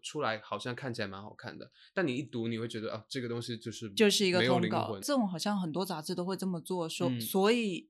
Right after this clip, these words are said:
Speaker 2: 所以你就看每本杂志好像都大同小异的。
Speaker 1: 对，因为甚至有一些段落，你就明显就是通稿出来的。
Speaker 2: 对，对，对，对，对，就那些文字都是一模一样的。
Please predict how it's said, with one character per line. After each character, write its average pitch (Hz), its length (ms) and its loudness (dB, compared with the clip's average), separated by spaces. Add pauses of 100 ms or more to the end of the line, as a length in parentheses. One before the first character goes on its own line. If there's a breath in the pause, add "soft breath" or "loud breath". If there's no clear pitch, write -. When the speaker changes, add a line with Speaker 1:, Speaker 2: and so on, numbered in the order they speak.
Speaker 2:
所 196 220 2
以 233 120 6
你 190 120 4
就 185 140 0
看 233 240 2
每 185 160 2
本 196 140 0
杂 151 120 -2
志 196 120 -4
好 170 60 -4
像 160 60 -6
都 180 100 -4
大 202 180 -4
同 160 200 -8
小 - 240 -6
异 - 220 -6
的。 - 100 -8
Speaker 1:
对， 107 360 0
因 151 80 0
为 156 100 -2
甚 190 220 2
至 165 180 2
有 117 120 2
一 117 40 -2
些 143 100 -4
段 139 240 0
落， 120 160 -2
你 101 80 -6
就 120 80 -4
明 117 220 -4
显 127 220 -2
就 110 100 -4
是 107 140 -10
通 113 240 -10
稿 101 160 -10
出 - 180 -12
来 98 60 -10
的。 95 240 -20
Speaker 2:
对， 202 160 6
对， 190 200 2
对， 185 160 2
对， 180 160 -2
对， 180 200 0
就 208 100 4
那 220 140 6
些 214 120 2
文 165 220 2
字 190 160 -2
都 190 100 -2
是 185 200 -4
一 180 80 0
模 151 200 -4
一 143 120 -12
样 160 280 -8
的。 - 140 -10